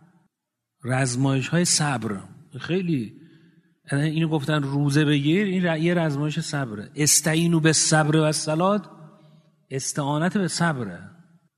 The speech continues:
اینا خیلی خود صبر در طاعت. حالا با ابتلاعاتی که شخص خودش برای خودش درست می‌کنه، من بارها عرض کردم: «آقا، مسافرت مشهد خیلی خوبه،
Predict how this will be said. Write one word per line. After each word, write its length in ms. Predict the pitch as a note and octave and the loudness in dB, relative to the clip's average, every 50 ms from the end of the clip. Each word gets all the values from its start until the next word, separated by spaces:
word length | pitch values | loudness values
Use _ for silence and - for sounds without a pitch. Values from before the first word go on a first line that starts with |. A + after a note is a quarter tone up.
| _ _ _ _ _ _ _ _ _ | _ _ _ _ _ _ _ _ _
اینا 220 | C#3 C3+ E3+ G3+ | -6 -2 -2 -2
خیلی 520 | - A3 - - G#3 G#3+ - F#3+ G3 G#3+ | -2 -2 -2 -2 -2 -4 -4 -4 -2 -2
خود 240 | D#3+ - C#3+ B2 A2+ | -2 -2 -4 -6 -6
صبر 760 | - - - - - - F3 F#3 G#3+ A#3 F#3 F3 G#3 A#3 A#3+ | -8 -8 -8 -8 -6 -2 2 4 4 4 4 4 4 6 6
در 220 | A3 A3+ A3+ G#3+ | 6 6 4 4
طاعت. 460 | - - - D3+ C3 C3 C3+ B2+ A#2+ - | 2 0 -2 -2 -2 -2 -2 -4 -6 -8
حالا 400 | A2 G#2+ G2+ G#2 G#2 G#2 A#2 - _ _ _ _ _ _ _ _ _ _ _ _ _ _ _ - | -10 -10 -10 -12 -12 -14 -18 -20 _ _ _ _ _ _ _ _ _ _ _ _ _ _ _ -8
با 260 | D3 D3+ G3 B3 A#3 | -2 2 2 4 4
ابتلاعاتی 880 | - G#3+ A3 F3+ D3+ - - G3+ G3 G3 G3 F#3+ G#3 A3+ A#3 - A#3+ A3 | 4 2 2 2 0 -2 -2 0 2 2 2 4 2 2 2 2 0 0
که 100 | A#3 A#3+ | 0 -2
شخص 340 | - - A#3 A3+ A3+ - - | -2 0 0 0 -2 -2 -4
خودش 300 | - A3+ A#3+ A#3+ G#3+ - | -4 -2 -2 -2 -2 0
برای 220 | A3 G#3+ G#3 G3+ | 0 0 0 0
خودش 240 | - G#3+ G#3+ G#3 - | 0 0 -2 -2 0
درست 260 | - G#3 G3+ G3+ F3+ | 0 0 0 0 0
می‌کنه، 180 | G3 G3+ G#3 G#3+ | 0 2 2 2
من 80 | G3 | 2
بارها 380 | F#3 G#3 G3+ G3+ G3+ F#3+ G#3+ A3+ | 4 4 4 4 4 4 4 2
عرض 220 | A3 A3 G#3 - | 2 2 0 0
کردم: 300 | - G#3+ G#3 G#3 F#3+ F3 | -2 0 0 0 0 0
«آقا، 200 | F3 G3 G#3+ A3+ | 0 0 0 2
مسافرت 600 | G#3+ G3+ F#3+ F3 F3 E3+ E3 D3+ F3 E3+ E3 D#3 D#3 | 2 2 2 2 0 0 0 0 0 0 0 0 0
مشهد 360 | D#3+ D#3 D#3+ - F3+ G3 - | 0 -2 -2 -2 -4 -4 -4
خیلی 280 | - G3 G#3 A3 G#3+ | -4 -2 0 0 0
خوبه، 600 | F#3 - D#3 D3+ D3 C#3+ C#3+ C#3 C#3 C#3 C3+ D3 | 0 0 -2 -2 0 0 2 0 0 -2 -4 -6